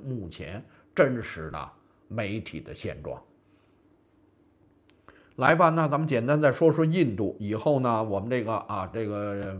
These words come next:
新闻杂志类的节目嘛，把印度给放进来吧。这印度要出事儿。印度呢和中国商量好了，下月恢复直航。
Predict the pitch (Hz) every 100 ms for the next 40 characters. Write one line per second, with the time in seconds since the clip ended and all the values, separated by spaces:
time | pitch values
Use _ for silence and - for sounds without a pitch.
0 | 87 92 - 147 139 120 135 147 151 131
1 | 113 117 - 139 147 151 113 101 - -
2 | - 113 143 175 127 120 107 104 131 107
3 | 98 98 90 98 - 117 117 131 110 110
4 | 107 95 123 117 - - _ _ _ -
5 | - - _ - 190 156 151 143 131 127
6 | 143 156 135 139 147 139 98 73 67 -
7 | _ _ _ _ _ _ - 208 143 123
8 | 156 165 - - 196 185 170 - 135 104
9 | - 139 143 90 139